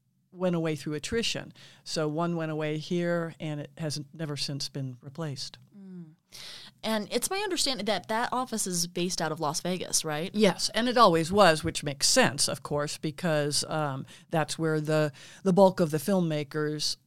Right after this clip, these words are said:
Speaker 1: at least thought they were going to do their projects. And, uh, so yes, it's in Las Vegas, and now the entire staff is in Las Vegas. There's no staff up here.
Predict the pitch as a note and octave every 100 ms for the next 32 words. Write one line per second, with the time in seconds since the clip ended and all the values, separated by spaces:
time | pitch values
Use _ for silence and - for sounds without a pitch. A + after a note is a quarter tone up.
0 | - C#3 F#3 E3 - F#3 G3+ - - -
1 | C#3+ D3+ C#3+ D3 - D#3+ D#3 D3+ C#3+ C#3+
2 | - C#3 C#3+ D#3 C3+ - - - - -
3 | G#3+ G3 F#3 F3 E3+ E3 D#3+ D#3+ - F#3
4 | D#3+ C#3+ F3 G#3 G3+ F#3 F3+ E3 E3+ E3+
5 | E3 D#3+ D#3 D3+ E3 D#3 D3+ - C#3+ C#3
6 | C#3 C#3+ C#3 C3 B2 C#3+ C#3 D3+ - C#3
7 | C#3+ C#3 C#3 - B2 B2+ - C#3+ B2 -
8 | - G3 D#3 -